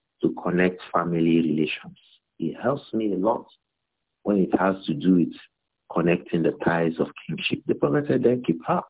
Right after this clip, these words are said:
and then teach her, educate her, help her overcome the fault of abusing the people,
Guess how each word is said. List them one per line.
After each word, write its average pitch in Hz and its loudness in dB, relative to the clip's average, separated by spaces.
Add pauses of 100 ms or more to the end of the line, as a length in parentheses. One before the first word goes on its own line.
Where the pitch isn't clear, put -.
(400)
and 95 4
then 131 2
teach - 2
her, 101 6 (600)
educate 101 2
her, 76 -4 (480)
help 123 4
her 117 -2
overcome 104 2
the 95 0 (160)
fault 113 2
of 98 -6 (160)
abusing - 2
the - -6
people, - -2